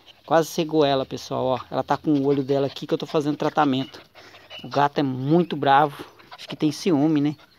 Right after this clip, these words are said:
Que essas raças de burrila, nossa, meu Deus, isso aqui é tranqueira. Puxa o rabo do gato, puxa a orelha. E o gato já foi ali, já deu nela.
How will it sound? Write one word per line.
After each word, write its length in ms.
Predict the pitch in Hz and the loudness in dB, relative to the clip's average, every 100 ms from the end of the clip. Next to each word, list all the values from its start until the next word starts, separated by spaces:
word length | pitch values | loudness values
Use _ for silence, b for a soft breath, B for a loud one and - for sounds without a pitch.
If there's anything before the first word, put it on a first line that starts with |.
| B B B _ | B B B _
Que 260 | - 139 135 | -12 -4 -2
essas 240 | 135 165 135 | -2 -4 -4
raças 340 | 139 156 147 | 0 0 0
de 80 | 143 | -4
burrila, 540 | 139 127 185 180 135 - - | -2 0 2 4 2 -4 -10
nossa, 560 | 170 170 175 156 - 139 | -2 4 4 4 -2 -10
meu 160 | 127 | -10
Deus, 220 | 127 135 - | -10 -12 -12
isso 120 | 160 | -12
aqui 200 | 151 190 | -2 0
é 40 | |
tranqueira. 560 | 190 196 170 - 160 151 | 0 -2 -2 2 4 4
Puxa 340 | - 208 - | 0 -4 0
o 20 | 175 | 2
rabo 260 | 160 156 | 4 4
do 100 | 151 | 0
gato, 340 | 131 143 147 - | 2 4 4 0
puxa 240 | 170 - | -6 2
a 40 | |
orelha. 280 | 151 151 160 - B B B B - | 4 4 2 -2 B B B B -12
E 120 | 151 | -6
o 60 | 135 | -4
gato 280 | 139 156 - | 2 2 2
já 100 | 165 | -2
foi 200 | - 170 | 2 2
ali, 160 | 147 151 | 2 2
já 100 | 165 | 2
deu 180 | 175 | 0
nela. 260 | 190 139 123 | -2 -2 -4